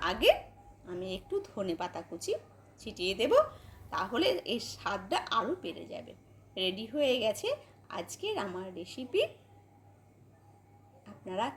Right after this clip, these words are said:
খেয়ে বলবেন কেমন হয়েছে। অবশ্যই ভালো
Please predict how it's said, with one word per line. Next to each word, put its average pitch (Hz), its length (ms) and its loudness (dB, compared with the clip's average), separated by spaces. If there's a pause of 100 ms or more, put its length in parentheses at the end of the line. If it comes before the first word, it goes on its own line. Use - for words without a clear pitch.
খেয়ে 202 340 0 (140)
বলবেন 269 360 2 (160)
কেমন 208 300 -4
হয়েছে। 320 440 4 (760)
অবশ্যই 214 600 2 (420)
ভালো 190 260 -4